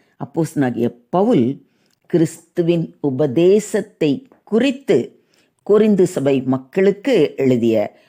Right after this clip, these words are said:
முதலாம் நிருபத்தில் சொல்லப்பட்டவைகளை இங்கு உங்களோடு பகிர்ந்து கொள்ள ஆசைப்படுகிறேன். சற்று கவனமாக கேளுங்கள். "ஞான ஸ்நானத்தை கொடுக்கும்படி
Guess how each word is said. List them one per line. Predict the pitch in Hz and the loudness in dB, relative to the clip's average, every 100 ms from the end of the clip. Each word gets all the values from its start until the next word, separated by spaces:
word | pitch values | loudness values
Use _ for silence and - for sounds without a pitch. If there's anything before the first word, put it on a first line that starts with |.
| _ | _
முதலாம் | - 139 143 156 139 - _ - | -4 -2 0 0 -2 -8 _ -2
நிருபத்தில் | 131 135 151 165 - - 233 139 165 - _ _ _ _ - | 0 2 0 -2 -4 -2 2 2 0 -8 _ _ _ _ -4
சொல்லப்பட்டவைகளை | 156 151 - 139 - 127 131 123 143 - - _ | 0 0 0 -6 -4 -2 -2 0 -2 -2 -6 _
இங்கு | 208 214 196 127 120 _ _ _ | 0 2 2 0 -4 _ _ _
உங்களோடு | - 190 202 196 170 151 113 101 - _ _ - | -2 0 2 2 2 2 2 -2 -8 _ _ -6
பகிர்ந்து | 185 180 208 196 185 196 | -4 -2 0 0 -2 -2
கொள்ள | 110 107 - _ _ - | -2 -2 -4 _ _ -6
ஆசைப்படுகிறேன். | 120 - 117 - 104 95 85 - _ _ _ _ | -4 -4 -6 -4 -4 -4 -6 -10 _ _ _ _
சற்று | - 143 - - - _ _ _ - | -2 -2 -4 -12 -14 _ _ _ -12
கவனமாக | - 190 165 175 175 120 107 - 165 _ _ | -2 -2 0 -2 0 -2 -4 -8 -10 _ _
கேளுங்கள். | 131 104 98 - - _ _ _ _ _ _ _ _ _ _ _ _ _ _ - | -4 -4 -6 -12 -16 _ _ _ _ _ _ _ _ _ _ _ _ _ _ 0
"ஞான | 220 262 311 370 370 | 2 4 4 2 0
ஸ்நானத்தை | - 226 190 180 - - 131 - _ - | 0 0 2 2 0 0 -2 -2 _ -2
கொடுக்கும்படி | 220 269 277 - 214 151 151 262 | 2 2 0 -2 2 2 2 2